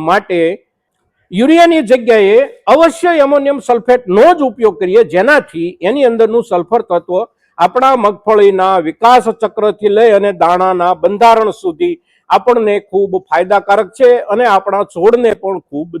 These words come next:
જરૂરી છે. એટલે આવા તેલીબિયા વર્ગના કોઈ પણ પાકો હોય, ગંધયુક્ત પાકો હોય, તો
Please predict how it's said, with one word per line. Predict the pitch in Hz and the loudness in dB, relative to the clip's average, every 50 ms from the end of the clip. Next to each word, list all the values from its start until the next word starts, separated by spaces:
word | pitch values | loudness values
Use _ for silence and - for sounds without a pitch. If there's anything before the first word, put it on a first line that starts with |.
| 135 | 0
જરૂરી | 170 233 226 214 180 147 120 107 | 2 4 4 4 2 0 -4 -8
છે. | - 117 95 _ _ _ _ _ _ _ | -12 -16 -16 _ _ _ _ _ _ _
એટલે | - 254 294 277 269 269 - - - - - | -2 2 4 4 4 4 0 -2 0 2 4
આવા | 233 269 285 285 - - | 6 6 4 4 2 0
તેલીબિયા | 202 190 202 254 269 285 269 277 277 269 254 | -2 -2 -2 -2 0 2 2 4 4 4 4
વર્ગના | 262 254 220 262 262 262 262 | 4 2 2 0 0 0 0
કોઈ | 254 247 247 254 254 | 2 4 4 4 4
પણ | 247 240 247 220 - | 2 -2 -4 -2 -2
પાકો | 208 214 208 - 240 | -4 -4 -2 2 4
હોય, | 233 226 233 240 233 202 170 | 4 6 6 4 4 2 2
ગંધયુક્ત | 175 175 180 175 202 214 214 208 _ - 214 - | 0 0 0 0 0 0 -2 -2 _ -8 -6 -4
પાકો | - 196 202 202 - 208 202 196 | -2 -4 -4 -4 -4 -2 0 0
હોય, | 202 208 190 | 0 -2 -4
તો | 190 - 208 214 | -6 -8 -8 -10